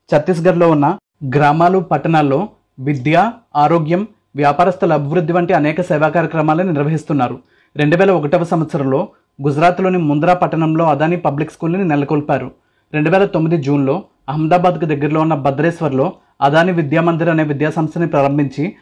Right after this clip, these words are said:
ఆర్థికంగా వెనుకబడిన కుటుంబాలకు చెందిన చిన్నారులకి ఉచితంగా విద్యను అందిస్తున్నారు. రెండు వేల ఇరవైలో కరోనా నేపథ్యంలో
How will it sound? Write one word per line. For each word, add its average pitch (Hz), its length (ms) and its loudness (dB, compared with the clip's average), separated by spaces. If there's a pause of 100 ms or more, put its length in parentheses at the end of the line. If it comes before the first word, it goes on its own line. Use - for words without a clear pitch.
(220)
ఆర్థికంగా 180 480 0
వెనుకబడిన 160 540 -2
కుటుంబాలకు 156 520 -2
చెందిన 151 300 0
చిన్నారులకి 143 880 -2 (320)
ఉచితంగా 185 400 -2
విద్యను 160 300 0
అందిస్తున్నారు. 147 540 -2 (360)
రెండు 156 200 -2
వేల 196 140 4
ఇరవైలో 156 540 0 (360)
కరోనా 175 320 2
నేపథ్యంలో 160 720 0